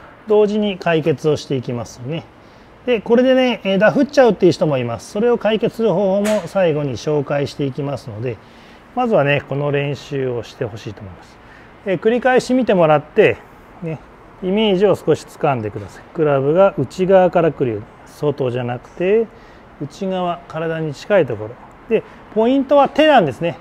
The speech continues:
手が外から来るとヘッドも外から来ちゃうので、手が体に近いところ、ね、から降りてくるような意識をします。で、手を体の近くに下ろすというのは、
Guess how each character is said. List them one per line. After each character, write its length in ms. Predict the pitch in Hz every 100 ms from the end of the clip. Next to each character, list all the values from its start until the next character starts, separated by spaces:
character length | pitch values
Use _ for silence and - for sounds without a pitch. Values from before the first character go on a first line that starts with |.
| -
手 140 | 294
が 140 | 302 277
外 220 | 277 247
か 80 | 220
ら 100 | 202
来 100 | 226
る 140 | 208
と 220 | 202 247 240
ヘ 120 | 196
ッ 60 | -
ド 80 | 165
も 100 | 147
外 180 | 175
か 100 | 139
ら 120 | 131 127
来 100 | -
ち 80 |
ゃ 80 | 127
う 60 | 117
の 120 | 127
で、 160 | 196 226 - - - - -
手 140 | 254
が 300 | 220 226 247 240 - -
体 300 | - 180 202
に 160 | 202 190
近 300 | - - 214
い 40 |
と 100 | 135
こ 120 | 107 113
ろ、 80 | - - - - - 202
ね、 100 | 196 - - - - - - - - - -
か 80 | 233
ら 280 | 254 254 - - 190
降 100 | 170
り 80 |
て 120 | 143 135
く 140 | 151
る 100 | 139
よ 180 | 139 147
う 20 |
な 240 | 196 202 - -
意 40 |
識 140 | - -
を 200 | - -
し 100 | -
ま 80 | -
す。 340 | - - - - - - - 220
で、 80 |
手 220 | - 294 294
を 320 | 254 202 113 - - -
体 300 | - 214 226
の 140 | 233 226
近 240 | - 247
く 100 | 185
に 80 | 156
下 100 | 143
ろ 160 | 175 156
す 100 | -
と 100 | 123
い 60 |
う 20 |
の 140 | 120 143
は、 240 | 190 135